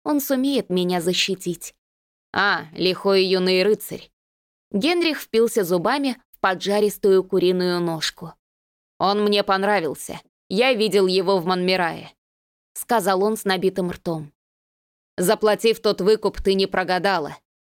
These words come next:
Она подняла брови. «Как правило, я хорошо разбираюсь в людях». Жаль, что проницательность покинула ее, когда она выходила замуж за Генриха.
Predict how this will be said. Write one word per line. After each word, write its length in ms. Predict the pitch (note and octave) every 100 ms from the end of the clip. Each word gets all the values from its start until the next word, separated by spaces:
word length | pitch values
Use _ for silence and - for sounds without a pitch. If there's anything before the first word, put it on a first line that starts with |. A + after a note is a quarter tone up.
| _ -
Она 300 | F#3+ A3+ E4+
подняла 500 | D4+ F#3 F#3+ F#3+ F#3
брови. 480 | F3 E3 D#3 D#3 - _ _ _ _ _
«Как 240 | - A3 -
правило, 400 | - G#3+ A#3+ A3
я 220 | G3+ G3+
хорошо 460 | G3 G3 G3 - C4+
разбираюсь 640 | A3 E3+ F3+ F3 F3 F3
в 60 |
людях». 480 | F3+ F3 D#3+ E3+ - _ _ _ _ _ _ _ _ _
Жаль, 320 | A3+ C4+ F4 F4
что 220 | - C#4+
проницательность 1000 | B3+ A3 G#3 - A#3+ B3+ G#3+ G3+ G3+ -
покинула 520 | F#3 F#3 G3+ G#3 G3+
ее, 420 | F#3+ F#3+ G3 G3 _ _
когда 380 | G#3 F#3 F#3 F#3
она 160 | F#3+ F3+
выходила 580 | F#3 F#3+ E3+ F#3 F#3
замуж 400 | F3+ F#3 F#3+ F#3
за 200 | E3+ F3
Генриха. 640 | F3+ F3+ A3 D#3+ D3+ -